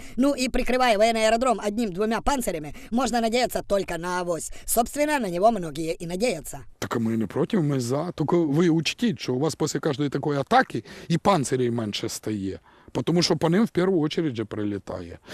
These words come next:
Speaker 2: І спутникові знімки, які потім вдогонку прийшли,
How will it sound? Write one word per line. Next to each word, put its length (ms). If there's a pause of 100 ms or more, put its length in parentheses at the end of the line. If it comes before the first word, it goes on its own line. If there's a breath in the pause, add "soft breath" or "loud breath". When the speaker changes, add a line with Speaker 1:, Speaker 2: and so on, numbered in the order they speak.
(120 loud breath)
Speaker 2:
І 100
спутникові 560
знімки, 460
які 200
потім 220
вдогонку 500
прийшли, 540